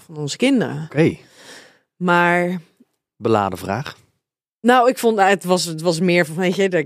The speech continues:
Speaker 1: de, je maakt zulke mooie kindjes. Dus, eh, dus het was
Speaker 2: Hey,
Speaker 1: wel,
Speaker 2: gang.
Speaker 1: het was een beetje met, met een knipoog, maar wel, ja, dat je er dus dan wel ook eens over na gaat denken. En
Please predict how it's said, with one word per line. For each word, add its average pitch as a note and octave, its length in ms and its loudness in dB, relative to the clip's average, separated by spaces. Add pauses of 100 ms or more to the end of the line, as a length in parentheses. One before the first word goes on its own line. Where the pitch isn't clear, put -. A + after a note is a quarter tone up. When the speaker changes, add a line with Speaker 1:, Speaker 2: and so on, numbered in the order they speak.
Speaker 1:
de, E3 320 -4
je E3 180 -2
maakt D3+ 220 -2
zulke D#3+ 240 -4
mooie D#3 240 0
kindjes. D#3 580 -6
Dus, D#3 340 -6
eh, D3+ 340 -2
dus G#3 160 0
het G#3+ 140 -2
was G#3+ 160 4
Speaker 2:
Hey, A3+ 80 0
Speaker 1:
wel, A3+ 100 4
Speaker 2:
gang. A#3 120 4
Speaker 1:
het A3 100 -2
was A3 180 2
een A3 140 -2
beetje A#3+ 360 2
met, G#3 320 0
met G#3 200 0
een G#3 140 -2
knipoog, F3+ 600 -2
maar F3+ 240 -2
wel, F3+ 460 2
ja, D3 340 0 (320)
dat F#3+ 160 2
je A3 80 -2
er F#3+ 120 -2
dus F#3+ 180 0
dan G3 140 0
wel G3 160 2
ook F#3 160 0
eens D#3+ 200 -2
over D#3+ 280 0
na G#3+ 180 0
gaat F#3 200 -6
denken. D3+ 440 -4
En F#3 260 -4